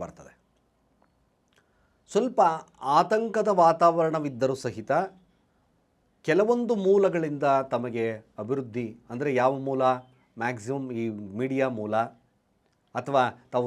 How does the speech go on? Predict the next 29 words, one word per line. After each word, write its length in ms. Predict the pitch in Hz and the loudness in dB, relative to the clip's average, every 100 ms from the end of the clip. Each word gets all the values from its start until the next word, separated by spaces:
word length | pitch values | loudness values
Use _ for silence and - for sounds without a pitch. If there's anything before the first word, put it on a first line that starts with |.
| 123 | -2
ರಿಸರ್ಚಲ್ಲಿದ್ದೀರಿ, 800 | 131 170 143 156 131 110 117 123 127 - | -4 -2 -2 -4 -6 -4 -4 -4 -6 -6
ಅದರ 140 | 113 143 127 | -4 -4 -2
ಮೂಲಗಳಿಂದ 520 | 135 135 117 110 117 143 | -2 -2 -2 -4 -8 -10
ಸ್ವಲ್ಪ 200 | 110 104 - | -12 -12 -10
ಶುಭತ್ವ 400 | 131 143 - 143 101 | -8 -8 -8 -10 -8
ಜಾಸ್ತಿ 300 | 98 - 101 | -10 -12 -14
ಆಗ್ತಾ 180 | 90 107 90 | -12 -12 -14
ಬರ್ತದೆ. 280 | - - _ _ _ _ _ _ _ _ _ _ - | -16 -20 _ _ _ _ _ _ _ _ _ _ -8
ಕೋಪ 200 | 147 147 156 | -4 0 0
ಇರ್ತಕ್ಕಂಥ 460 | 143 - - 147 135 135 | 0 -6 -8 -8 -8 -6
ದಿನ, 100 | 147 165 170 _ _ - | -4 -4 -6 _ _ -10
ವೈವಾಹಿಕ 500 | 117 151 156 151 151 135 | -4 0 2 2 0 -6
ಜೀವನದಲ್ಲಿ 400 | 131 131 127 120 131 | -4 -4 -4 -4 -2
ಸಣ್ಣ 160 | 151 170 | -2 -2
ಪುಟ್ಟ 140 | 165 147 143 | -4 -6 -6
ಸಮಸ್ಯೆಗಳು 400 | 143 151 135 127 | -8 -8 -10 -4
ಕಾಣ್ತಕ್ಕಂಥ 500 | 127 120 127 - 113 113 | -4 -4 -12 -10 -8 -6
ದಿನ 100 | 113 113 | -8 -8
ಸಹಿತವಾಗಾರದ್ರಿಂದ, 880 | 110 104 107 104 104 98 90 117 160 120 107 - _ 123 | -8 -8 -4 -4 -4 -6 -6 -8 -2 -2 -2 -10 _ -8
ಜೊತೆಗೆ 240 | 127 131 123 | -6 -4 -4
ನಿಮ್ಮ 160 | 120 104 120 | -6 -4 -2
ನೆರೆ 240 | 170 208 214 208 - | 0 2 2 0 -4
ಹೊರೆಯವರ 440 | 151 156 147 143 131 127 - _ 131 | -2 0 0 0 0 -2 -8 _ -10
ಒಂದು 180 | 123 127 113 123 | -4 -4 -4 -8
ಹತ್ತಿರ 280 | 127 160 135 120 - - | -6 -2 0 -2 -8 -10
ಒಳ್ಳೆಯ 240 | 110 113 107 101 - - 92 | -6 -4 -4 -6 -10 -12 -6
ಬಾಂಧವ್ಯವನ್ನು 680 | 143 170 151 143 127 120 104 | -4 0 0 0 -4 -6 -8
ಇಟ್ಕೊಳ್ತಕ್ಕಂಥದ್ದು 800 | - 104 - 90 101 90 107 90 | -10 -14 -12 -16 -16 -14 -14 -16
ಅಷ್ಟೇ 180 | - | -16